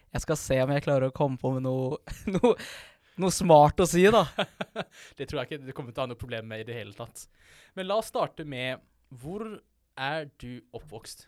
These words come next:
Speaker 2: Mange kjenner deg jo fra før da, men kanskje ikke alle gjør det. Så gjerne fortell litt om deg selv, din oppvekst og hvor du er født og slike ting da.
Speaker 1: Ja, eh, som Martin sa, jeg hadde en litt lengre C V, så jeg skal gjøre den litt lengre ved å fortelle biografien min.
Speaker 2: Oh.
Speaker 1: Eh, jeg heter Martin,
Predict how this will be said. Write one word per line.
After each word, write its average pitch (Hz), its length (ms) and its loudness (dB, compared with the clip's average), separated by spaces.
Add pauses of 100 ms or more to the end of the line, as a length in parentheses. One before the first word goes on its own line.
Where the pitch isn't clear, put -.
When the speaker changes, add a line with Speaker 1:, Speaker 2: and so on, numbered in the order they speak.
(140)
Speaker 2:
Mange 156 260 -8
kjenner 120 300 -8
deg 110 160 -14
jo 123 80 -18
fra 135 100 -14
før 185 240 -6
da, 123 100 -6
men 120 140 -18
kanskje 127 280 -16
ikke - 160 -14
alle 123 180 -10
gjør 107 160 -8
det. 101 180 -16
Så 156 120 -14
gjerne 123 180 -10
fortell 151 260 -10
litt 127 160 -14
om 135 80 -16
deg 135 120 -18
selv, 120 340 -16 (400)
din 147 160 -14
oppvekst - 640 -14
og 131 400 -14
hvor 143 180 -18
du 139 60 -14
er 135 100 -16
født - 300 -20
og - 260 -18 (320)
slike 190 460 -16
ting 131 220 -16
da. 120 100 -16 (640)
Speaker 1:
Ja, 185 260 2 (260)
eh, 143 560 0
som 156 160 0
Martin 143 160 0
sa, 147 160 2
jeg 147 80 6
hadde 143 220 2
en 147 100 -2
litt 147 160 -8
lengre 139 240 -2
C 151 140 0 (100)
V, 143 80 -4
så 156 140 -2
jeg 139 80 -4
skal 160 100 -4
gjøre 139 140 0
den 151 100 -2
litt 151 160 -4
lengre 139 320 -2
ved 143 80 0
å 139 80 -4
fortelle 135 400 0
biografien 139 560 2
min. 185 220 -2 (100)
Speaker 2:
Oh. 123 380 -12 (100)
Speaker 1:
Eh, 135 460 0
jeg 143 80 2
heter 143 180 -2
Martin, 147 380 -2